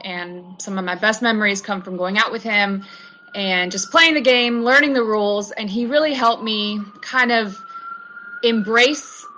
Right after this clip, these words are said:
the game, but also learn what it means to be a good golfer and to have all those attributes that we think of, honesty, integrity, sportsmanship. And so he really gave me a holistic picture of the game when I was young. Then I took about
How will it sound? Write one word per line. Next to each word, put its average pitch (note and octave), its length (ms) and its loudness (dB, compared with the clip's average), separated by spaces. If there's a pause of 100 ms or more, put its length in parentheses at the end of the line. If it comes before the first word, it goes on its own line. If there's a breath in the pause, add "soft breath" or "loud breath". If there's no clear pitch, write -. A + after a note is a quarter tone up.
the A#3 160 0
game, A#3 360 0
but A3+ 160 -2
also B3+ 380 2
learn A3 340 0
what G#3 160 0
it G#3+ 100 -6
means G3+ 300 -8
to G#3 100 -6
be F#3+ 420 -6 (120)
a F3+ 280 -6
good F#3+ 280 -4
golfer - 540 -6 (400 loud breath)
and G3 240 2
to G3+ 60 -6
have F#3+ 200 0
all A#3+ 120 8
those B3 200 6
attributes G#3 520 0
that F3+ 160 -6
we G3 120 -6
think F#3+ 300 -6
of, F#3 320 -6
honesty, G3+ 420 -2
integrity, F#3 720 -4 (200 loud breath)
sportsmanship. F#3+ 1080 0
And F#3+ 160 -6
so G3 160 -2
he A#3 140 0
really C4 240 6
gave G#3+ 180 2
me G3+ 120 -2
a F#3+ 40 -2
holistic G3+ 640 -4
picture F#3+ 540 -4
of F#3 240 -4
the F#3+ 60 -8
game F#3 260 -4
when F#3 80 -4
I F3+ 100 0
was F#3 180 -6
young. F#3+ 340 -4 (720 loud breath)
Then D#4+ 420 8
I A#3+ 160 2
took A#3 320 -4
about F3+ 680 -4